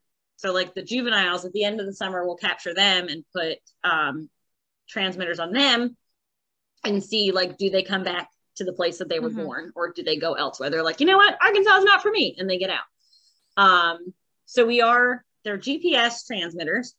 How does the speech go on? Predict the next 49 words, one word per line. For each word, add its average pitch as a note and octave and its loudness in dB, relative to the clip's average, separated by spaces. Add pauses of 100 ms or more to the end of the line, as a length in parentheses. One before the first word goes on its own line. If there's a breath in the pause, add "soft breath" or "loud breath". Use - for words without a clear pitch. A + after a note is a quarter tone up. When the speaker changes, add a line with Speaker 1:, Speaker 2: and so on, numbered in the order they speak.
(100)
Speaker 1:
um, D3+ -4
and D#3+ -8
it D3+ -16
just, - -14
like, E3+ -4 (200)
it's G3 -10
like F3+ -4
a D#3+ -12
little G3 -4
backpack, G3+ 0
and D3+ -8
we D3 -4 (100)
put C4+ 2
it C#4 6
on B3 8
'em. A#3+ 2 (480 soft breath)
Um, E3 2 (600)
and E3 -2 (100)
then F3 -6
we E3+ -8
ship C4 -4
'em C4 -2
off C4 4
and A3+ -4
you're A#3 -2
like, B3+ -6
"Okay, F4+ -4
go A#3 2
do B3 0
your D4 2
bird E4+ 2
stuff." F#3 -2 (160)
And, G3+ -2 (560)
um, E3+ 0 (200)
so A3+ 2
at F#3+ -2
each C4 0
different B3+ 0
points C#4+ -2
of C4 -10
the B3 -6
year, A3 -2
so, G3+ -6
like, F3 -2
we G3+ -2
just A3 -2 (140)
captured G3+ 0 (360)
nine A3 0
birds. F#3+ -4